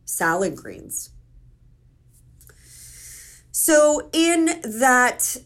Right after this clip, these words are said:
horrible, horrible outbreak, Bill represented five people who died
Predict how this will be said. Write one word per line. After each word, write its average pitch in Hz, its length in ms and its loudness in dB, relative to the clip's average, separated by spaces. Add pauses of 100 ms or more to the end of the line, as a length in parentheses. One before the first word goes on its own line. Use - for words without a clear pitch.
(1160)
horrible, 233 720 0
horrible 208 540 0
outbreak, 170 800 -6 (360)
Bill 262 280 4
represented 214 720 -2
five 190 520 -2
people 190 380 -8
who 185 180 -8
died 147 520 -8